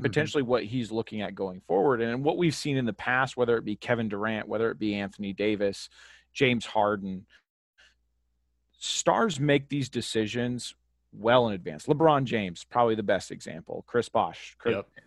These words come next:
Speaker 2: those guys. His mind might already be made up. A-, and I know that's a tough pill to swallow.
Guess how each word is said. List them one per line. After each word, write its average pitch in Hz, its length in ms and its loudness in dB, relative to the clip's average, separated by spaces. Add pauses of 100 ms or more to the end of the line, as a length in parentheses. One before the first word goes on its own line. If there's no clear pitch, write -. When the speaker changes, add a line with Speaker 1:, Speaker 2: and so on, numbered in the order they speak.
Speaker 2:
those 123 200 2
guys. 82 440 -10 (1400)
His 233 260 2
mind 214 260 8
might 156 160 10
already 139 220 8
be 117 140 2
made 104 280 2
up. 80 320 -2 (100)
A-, - 40 0
and 131 320 4
I 139 40 6
know 151 100 6
that's 160 240 4
a 135 60 0
tough - 340 -2
pill 117 260 0
to 110 100 -4
swallow. 98 600 -4